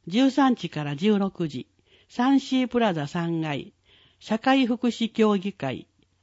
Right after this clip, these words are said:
電話、零八四八六三の零五七零。水防、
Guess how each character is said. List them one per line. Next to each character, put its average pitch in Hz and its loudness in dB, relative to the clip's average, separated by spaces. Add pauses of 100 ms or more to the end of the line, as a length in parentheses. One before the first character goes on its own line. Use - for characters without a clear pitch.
(140)
電 196 2
話、 170 -2 (380)
零 269 4
八 262 -2
四 202 2
八 180 -6 (340)
六 220 0
三 233 0
の 143 -4
零 240 2
五 190 0
七 175 -2
零。 139 -6 (1900)
水 277 4
防、 247 2